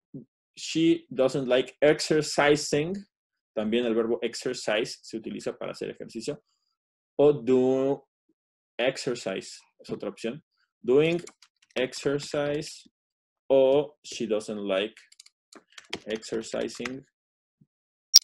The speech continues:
O si hablamos de deportes, que en este caso sport en inglés se utiliza para la palabra, para, para los deportes como de conjunto,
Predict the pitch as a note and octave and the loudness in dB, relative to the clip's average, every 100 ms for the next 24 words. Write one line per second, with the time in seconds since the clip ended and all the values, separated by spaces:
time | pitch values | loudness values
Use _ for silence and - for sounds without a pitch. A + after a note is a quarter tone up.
0 | _ _ _ _ _ _ - _ - D#3+ | _ _ _ _ _ _ -20 _ 6 8
1 | F#3 - B2 A#2+ C3+ D3 C3 A2+ - C3+ | 6 6 4 6 6 6 6 4 4 4
2 | C3+ - C#3+ - A#2 A2+ C3+ B2 - - | 4 2 0 0 -2 -2 -2 -4 -4 -12
3 | - - C3+ C3+ C#3 C#3+ - A2+ G#2+ G#2+ | -12 2 6 6 6 2 -8 -6 -6 -2
4 | A#2 A#2+ A#2 G#2 G#2 G2+ A#2 G2+ G2 F#2+ | 0 0 -4 -8 -8 -8 -8 -6 -4 -6
5 | G#2 G#2 A2 A2 A2 G#2 F2+ - G#2 F#2 | -4 0 0 0 -2 -2 -6 -4 -4 -4
6 | - - G#2+ G2+ G#2 G#2+ G2+ B2 A2+ C3+ | -6 -4 -2 0 -2 -4 -4 -4 -4 -8
7 | - A2 G2+ G#2+ G#2 A2 C3+ C3 - - | -8 -6 -4 -6 -8 -4 -4 -2 0 -2
8 | - | -4